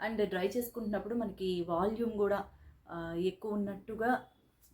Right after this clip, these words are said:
ఆ, బాగుంటుంది ఈ ప్రోడక్ట్ అయితే. ఒకసారి అంటే మీరు, ఆ, చాలామందిని చూసే, నేను చాలా వీడియోస్ చూసే ఈ బ్రాండ్ అనేది, ఆ, ప్రిఫర్ చేసుకున్నాను అనమాట, Agaro.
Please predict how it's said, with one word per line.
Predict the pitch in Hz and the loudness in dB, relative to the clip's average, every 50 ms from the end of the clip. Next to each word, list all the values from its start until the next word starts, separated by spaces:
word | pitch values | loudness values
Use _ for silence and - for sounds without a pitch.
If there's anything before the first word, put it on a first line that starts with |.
| _ _ - 170 | _ _ -8 -4
ఆ, | 175 170 170 | -4 -2 -4
బాగుంటుంది | 165 160 175 185 196 226 240 226 - - 165 160 160 160 180 240 320 339 - - _ _ _ _ 190 | -2 -2 0 2 4 4 4 4 4 2 0 0 0 -2 -2 -2 -2 -4 -8 -14 _ _ _ _ -4
ఈ | 196 | -4
ప్రోడక్ట్ | 190 - 175 165 170 175 - - 185 | -2 0 0 0 0 -2 -4 -6 -6
అయితే. | 165 156 - 185 214 - - - _ _ _ - | -6 -6 -6 -6 -6 -6 -8 -12 _ _ _ -20
ఒకసారి | - - - - - - 180 165 170 180 196 202 190 175 | -20 -20 -20 -18 -8 -6 -4 -2 -2 0 0 2 2 2
అంటే | 165 165 170 226 226 285 269 214 | 0 0 2 4 4 6 6 6
మీరు, | 185 180 185 196 214 240 240 240 226 202 - - - - - - - - - | 4 4 4 4 4 4 4 4 4 2 0 -4 -10 -20 -20 -20 -16 -10 -8
ఆ, | 170 170 170 170 - - | -6 -6 -6 -6 -2 0
చాలామందిని | 185 180 190 220 233 240 247 247 240 262 240 233 - | 2 4 6 6 6 8 8 8 8 6 6 4 2
చూసే, | 202 196 202 202 - 262 262 | 0 -2 0 -2 0 2 4
నేను | 269 254 233 202 202 190 - 180 | 6 6 4 4 0 -4 -4 -2
చాలా | 165 160 180 | 0 0 0
వీడియోస్ | 202 202 220 220 220 226 233 233 226 - - 196 | 0 0 0 0 2 0 0 0 -2 -2 0 0
చూసే | 196 202 202 254 277 330 339 - - _ _ _ _ - | 0 0 2 2 0 0 0 -4 -10 _ _ _ _ -14
ఈ | 208 220 233 208 | -6 -4 -2 0
బ్రాండ్ | 190 202 190 185 190 202 214 | 2 2 4 2 2 0 0
అనేది, | 202 196 196 196 190 185 220 226 214 196 175 165 156 139 - - _ - 165 | -2 -2 -2 -2 -2 -2 0 0 2 2 2 0 -2 -4 -8 -12 _ -12 -10
ఆ, | 170 165 | -10 -10
ప్రిఫర్ | 160 - 190 190 196 202 196 202 | -6 -4 -2 2 4 2 2 2
చేసుకున్నాను | 180 170 - - 175 175 170 165 | -2 -6 -6 -6 -4 -4 -4 -4
అనమాట, | 160 156 151 147 151 151 151 175 240 285 - - - _ _ _ _ _ 165 160 | -4 -4 -6 -6 -8 -8 -8 -8 -8 -8 -8 -10 -16 _ _ _ _ _ -10 -6
Agaro. | 156 170 170 175 175 190 254 | -4 -4 -2 -2 0 0 -2